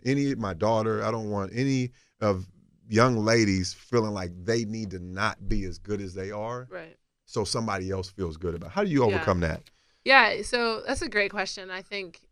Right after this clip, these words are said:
Speaker 2: my nature is definitely more confident, and I'm, I, I don't know how much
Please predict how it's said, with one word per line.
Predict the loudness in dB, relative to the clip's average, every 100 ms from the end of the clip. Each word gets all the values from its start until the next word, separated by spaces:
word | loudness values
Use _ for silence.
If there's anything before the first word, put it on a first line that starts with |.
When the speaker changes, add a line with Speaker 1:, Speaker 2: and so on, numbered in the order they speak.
| _
Speaker 2:
my | -2 0 0
nature | -2 -4 -2 -2
is | -2 -2
definitely | -8 -8 -10 -16 -12 -12 -14 _ _ -16
more | -12 -8 -4 -4 -6 _
confident, | -6 -6 -6 -12 -12 -14
and | -18
I'm, | -18 -20 -20 -8
I, | -6 -6 -10 -6
I | -4
don't | -4
know | -4 -8
how | -8 -12
much | -12 -16 -18